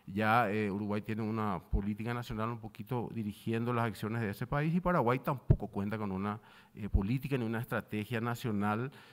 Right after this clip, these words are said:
eh, pero sí se han visto algunos esfuerzos aislados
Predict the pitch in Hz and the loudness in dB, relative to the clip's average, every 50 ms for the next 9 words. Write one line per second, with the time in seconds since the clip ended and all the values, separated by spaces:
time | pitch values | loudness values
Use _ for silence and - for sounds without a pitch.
0 | - - - - - 107 107 104 117 123 117 - - 143 - - 135 123 120 117 | -20 -20 -14 -8 -6 -4 -2 0 0 -2 -2 -2 -4 -4 0 2 2 2 2 0
1 | 113 110 - 127 113 104 107 110 113 110 117 107 - - 107 101 101 - 127 113 | -2 -2 0 0 0 0 0 -2 -2 -2 -2 -4 -4 -4 -2 -2 -2 -2 -4 -6
2 | - - 120 110 92 - 95 95 98 101 110 110 120 135 135 - - | -4 -4 -4 -4 -4 -4 -2 0 2 4 6 6 4 4 2 -2 -8